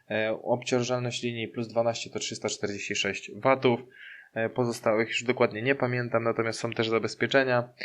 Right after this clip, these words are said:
e, żeby nie było. E, kable akurat w tym zasilaczu są krótkie i nie mają oplotów. Oplot ma tylko kabel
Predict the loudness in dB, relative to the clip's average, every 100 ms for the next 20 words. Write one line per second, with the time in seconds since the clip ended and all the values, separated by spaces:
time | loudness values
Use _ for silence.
0 | -12 -12 -14 -4 -2 0 0 0 0 2
1 | 4 4 2 -2 -12 -10 -10 -12 -2 0
2 | 4 2 2 -2 -2 -6 -6 -6 -8 -8
3 | -8 -4 -2 -2 0 0 0 -4 -4 -4
4 | -2 -4 0 0 0 -2 0 0 -2 -6
5 | -8 -10 -10 0 2 2 -2